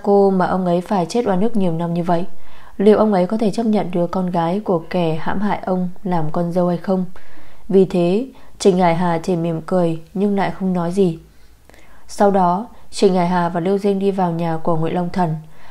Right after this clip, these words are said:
Nhưng có lẽ nói đúng hơn thì tài sản của Ngụy Long Thần đã là của Tuệ Mộc. Vì thế, đây là nhà của nữ đại gia, Hoàng Phủ Tuệ Mộc.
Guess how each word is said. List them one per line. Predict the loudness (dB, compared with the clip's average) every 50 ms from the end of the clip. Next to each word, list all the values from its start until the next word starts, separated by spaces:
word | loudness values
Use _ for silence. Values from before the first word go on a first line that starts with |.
| -12 -10 -6
Nhưng | -2 0 0 2 2
có | 2 2
lẽ | 2 2 0 0
nói | 0 0 0
đúng | 0 0 0
hơn | 0 0 2 0 0 -2 -6 -10 -14 -14 -6
thì | 0 2 2 2
tài | 4 2 0 0
sản | 0 -2 -2 -2 -2 -2
của | -2 0 0 0
Ngụy | 0 -2 -2
Long | -2 -2 -2 -2
Thần | -2 -2 -2 0 0 -2 -4 -2 0
đã | 2 2 2
là | 2 0 -2 -4 -4
của | -4 -4 -4
Tuệ | -2 -2 -2
Mộc. | -2 0 0 -2 -2 -4 -10 -16 -20 -20 -20 -20 -20 -20 -8 0
Vì | 2 2 2
thế, | 4 2 0 2 2 2 2 0 0 -2 -2 -2 -2 -2 2
đây | 4 4 6
là | 6 6 4 4 2 2
nhà | 2 2 2 2 2 2 2
của | 2 2 2 2
nữ | 0 -2 -4
đại | -4 -4 -4 -4
gia, | -2 0 0 2 2 2 2 0 0 -2 -4 -8 -10
Hoàng | -4 0 2 2 2 2 0
Phủ | 0 2 2 2 0
Tuệ | 0 -4 -4
Mộc. | -4 -4 -4 -6 -6 -10